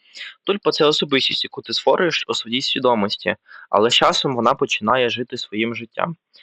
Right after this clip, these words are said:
мати власні думки, емоції, бажання. Це не гра і не уявний персонаж для забави. Іншими словами, ти даєш місце в голові ще одній людині. Друге, перева-,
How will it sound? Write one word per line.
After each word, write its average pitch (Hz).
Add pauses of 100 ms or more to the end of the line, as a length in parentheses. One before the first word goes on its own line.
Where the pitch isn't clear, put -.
(100)
мати 139
власні 120
думки, 107 (360)
емоції, 101 (140)
бажання. 107 (480)
Це 139
не 165
гра 151 (160)
і 117
не 120
уявний 156
персонаж 113
для 104
забави. 95 (420)
Іншими 151
словами, 127 (100)
ти 143
даєш 139
місце 135
в 120
голові 120
ще - (160)
одній 113
людині. 95 (1120)
Друге, 113
перева-, 156